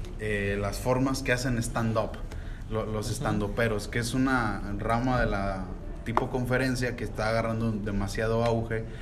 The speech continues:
Speaker 1: Entonces, si yo tuviera una iglesia, yo haría, eh, en vez de que sean los cultos en la mañana, los haría en la noche, de siete a diez de la noche, y que sea así, noche de stand-up.
Speaker 2: Porque están de acuerdo que la mayoría de las iglesias, la mayoría, ojo, no todos,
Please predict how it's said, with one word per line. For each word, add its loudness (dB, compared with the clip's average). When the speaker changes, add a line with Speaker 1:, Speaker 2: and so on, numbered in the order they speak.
Speaker 1:
Entonces, 0
si -2
yo 4
tuviera 4
una 2
iglesia, 0
yo 0
haría, 0
eh, -4
en 0
vez 4
de 2
que -4
sean 0
los 0
cultos 2
en -2
la 0
mañana, 0
los -2
haría 0
en -2
la 0
noche, -6
de 0
siete 0
a 4
diez 0
de 0
la -2
noche, -2
y -12
que 0
sea 0
así, -4
noche -2
de 0
stand-up. -2
Speaker 2:
Porque 2
están 4
de 6
acuerdo 2
que 2
la 0
mayoría 0
de 0
las -4
iglesias, -4
la 0
mayoría, 2
ojo, -2
no -2
todos, -2